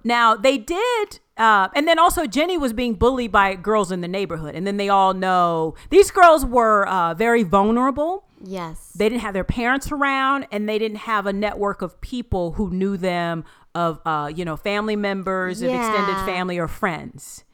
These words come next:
Speaker 1: Uh, because remember, their family's like carnies in a way.
Speaker 2: Yeah.
Speaker 1: You know, they kinda travel around. But these are good girls, right?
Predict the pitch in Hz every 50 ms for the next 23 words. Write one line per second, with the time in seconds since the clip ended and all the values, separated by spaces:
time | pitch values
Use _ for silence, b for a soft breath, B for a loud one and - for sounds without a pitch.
0 | b b b b b b b - 185 185 180 170 202 - - 240 214 202 - -
1 | 185 220 254 285 302 254 247 214 233 226 - - 233 226 220 220 208 202 196 185
2 | 175 - - - 269 233 220 202 180 170 170 151 170 165 160 160 151 156 151 -
3 | - - 220 214 190 185 180 175 180 180 185 180 175 180 - 220 185 180 - -
4 | 220 175 165 156 160 156 170 175 165 160 160 156 - - - b b b b 202
5 | 180 208 214 175 202 170 147 185 170 - 175 180 165 147 143 127 - 190 196 226
6 | 254